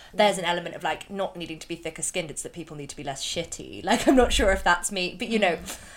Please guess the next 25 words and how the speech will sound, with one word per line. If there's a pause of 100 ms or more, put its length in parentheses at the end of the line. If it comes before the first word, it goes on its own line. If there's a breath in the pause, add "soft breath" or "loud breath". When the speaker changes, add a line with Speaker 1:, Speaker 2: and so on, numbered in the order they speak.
(340 loud breath)
Speaker 1:
I
feel
like
you're
doing,
Speaker 2:
Mm.
Speaker 1:
you're
doing
a
very, (180)
an
amazing
job. (1040 loud breath)
Speaker 2:
Because (320)
Anti-Diet
Riot
Club (100)
isn't (1200)
centred,
the
Instagram
page
isn't
centred
around